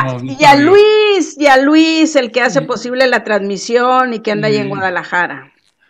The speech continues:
Speaker 1: Sí, y a, y al buen Jerónimo, que está
Speaker 2: Ay,
Speaker 1: ahí
Speaker 2: a
Speaker 1: en los
Speaker 2: Jerónimo,
Speaker 1: teclados
Speaker 2: perdón.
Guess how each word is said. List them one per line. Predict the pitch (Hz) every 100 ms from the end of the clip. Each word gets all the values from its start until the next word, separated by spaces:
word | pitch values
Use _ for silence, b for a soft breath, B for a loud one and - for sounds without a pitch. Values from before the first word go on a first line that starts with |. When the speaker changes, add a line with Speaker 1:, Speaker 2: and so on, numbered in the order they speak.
| _
Speaker 1:
Sí, | _ - 131 147 135
y | 120
a, | 120 139
y | 117 113 113
al | 110
buen | 113 135 131
Jerónimo, | 135 135 147 151 143 131
que | 127
está | -
Speaker 2:
Ay, | 139
Speaker 1:
ahí | 202
Speaker 2:
a |
Speaker 1:
en | 139
los |
Speaker 2:
Jerónimo, | 190 196 208 214
Speaker 1:
teclados | - 143 147
Speaker 2:
perdón. | 131 143